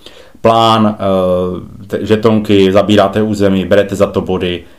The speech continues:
Je to v podstatě velice jednoduchá hra, rodinná, přístupná, pěkná, barevná. Jsou tam právě různé, eh, rasy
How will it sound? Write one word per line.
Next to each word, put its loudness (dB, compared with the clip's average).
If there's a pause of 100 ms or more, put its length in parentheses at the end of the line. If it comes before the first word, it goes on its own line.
Je 0
to 2
v -10
podstatě 0
velice 2
jednoduchá 0
hra, 2
rodinná, 0
přístupná, -4
pěkná, -2
barevná. 2 (300)
Jsou 0
tam 2
právě 2
různé, -2
eh, -8 (100)
rasy 2